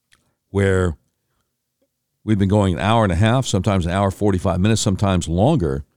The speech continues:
Uh, but we're going to cut it off, uh, sh-, just short of an hour today because, uh, the great Dan Bongino has asked me to come on his program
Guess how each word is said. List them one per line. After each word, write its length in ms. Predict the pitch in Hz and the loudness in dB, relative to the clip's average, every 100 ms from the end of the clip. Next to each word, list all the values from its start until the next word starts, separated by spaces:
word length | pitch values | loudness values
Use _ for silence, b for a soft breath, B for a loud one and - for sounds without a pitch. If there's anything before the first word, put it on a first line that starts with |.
| _ _ _ _ _ - | _ _ _ _ _ -6
Uh, 240 | 90 87 | -2 0
but 240 | 80 85 - _ _ _ _ _ _ | 0 -2 -4 _ _ _ _ _ _
we're 160 | 95 110 | -2 0
going 200 | 113 117 | 2 0
to 60 | |
cut 200 | 92 131 | 0 -2
it 80 | 120 | 0
off, 320 | 107 107 - | 2 0 0
uh, 80 | 87 | -2
sh-, 180 | 87 - | -2 -4
just 240 | - 123 | -4 -2
short 240 | - 135 120 | 0 0 0
of 100 | 82 | 0
an 80 | 78 | -2
hour 340 | 85 117 131 | 0 2 2
today 380 | 95 87 76 80 | 0 -2 -2 -2
because, 800 | 71 82 - 139 151 87 90 - - _ _ _ _ _ | -4 -6 -4 -2 0 0 -2 -4 -10 _ _ _ _ _
uh, 100 | 95 | -4
the 80 | 101 | 0
great 220 | 143 127 | 0 0
Dan 220 | 143 135 | 0 2
Bongino 540 | 127 113 131 107 62 - _ _ _ _ _ _ _ _ _ _ _ _ _ _ _ _ _ _ _ - | 0 0 0 0 -2 -10 _ _ _ _ _ _ _ _ _ _ _ _ _ _ _ _ _ _ _ -4
has 160 | 113 101 | -2 0
asked 240 | 123 120 | 0 0
me 80 | 120 | 0
to 80 | 98 | 0
come 200 | 127 120 | 2 2
on 120 | 104 | 4
his 200 | 117 127 | 2 0
program 560 | - 101 95 92 92 | 0 2 2 2 0